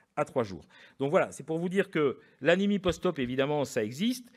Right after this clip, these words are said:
C'est même majoré. Euh, si, si Gismond nous l'avait montré avec son groupe dans l'étude Prépare, il nous avait montré que, euh, les patients qui étaient déjà anémiques en pré-op sont toujours anémiques en post-op. Et ceux qui ne sont pas anémiques, euh, en pré-op, aux alentours de...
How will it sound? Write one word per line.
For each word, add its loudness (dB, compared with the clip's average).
C'est -6
même -2
majoré. 0
Euh, 0
si, -8
si -12
Gismond -8
nous -2
l'avait -2
montré -2
avec -2
son -4
groupe -4
dans -4
l'étude -6
Prépare, -2
il -4
nous -8
avait -2
montré -4
que, -2
euh, -4
les -4
patients -4
qui -8
étaient -6
déjà -4
anémiques -6
en -4
pré-op -2
sont -12
toujours 2
anémiques -6
en -10
post-op. -4
Et -4
ceux 2
qui -16
ne -16
sont -6
pas 4
anémiques, -4
euh, -6
en -4
pré-op, 0
aux -4
alentours -2
de... -4